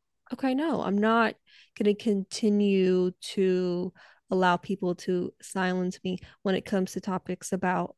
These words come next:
my country and my religion and my identity. We don't need to do that anymore. We don't need to take the high road. We don't, don't need to be the nice people that are smiling because we're so afraid that we have to represent our whole religion."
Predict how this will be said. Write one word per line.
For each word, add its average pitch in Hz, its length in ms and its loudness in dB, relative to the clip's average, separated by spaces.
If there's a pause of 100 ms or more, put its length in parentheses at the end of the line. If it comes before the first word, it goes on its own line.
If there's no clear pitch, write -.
(100)
my 180 100 -2
country 180 560 -4
and 180 100 -6
my 175 160 -6
religion 180 500 -6
and 180 100 -6
my 180 160 -8
identity. 180 600 -4 (320)
We 202 100 2
don't 185 200 2
need 180 140 0
to - 100 -6
do 180 160 -2
that 175 160 -4
anymore. 180 320 -4
We 180 100 0
don't 175 220 -2
need 180 80 -2
to 180 80 -4
take 190 180 -10
the 208 80 -6
high 202 180 -2
road. 185 300 0
We 185 100 -2
don't, 180 200 -6 (260)
don't 175 200 -2
need 185 120 0
to 185 60 0
be 196 140 -4
the 202 100 -4
nice 196 240 -4
people 185 580 -2 (280)
that 185 80 0
are 185 60 0
smiling 185 560 -2
because 190 280 -6
we're 185 100 -4
so 180 220 -4
afraid 185 440 -2
that 170 100 -4
we 175 80 -2
have 175 140 -6
to 190 100 -10
represent 185 400 -6
our 185 80 -8
whole 190 340 -4
religion." 185 600 -2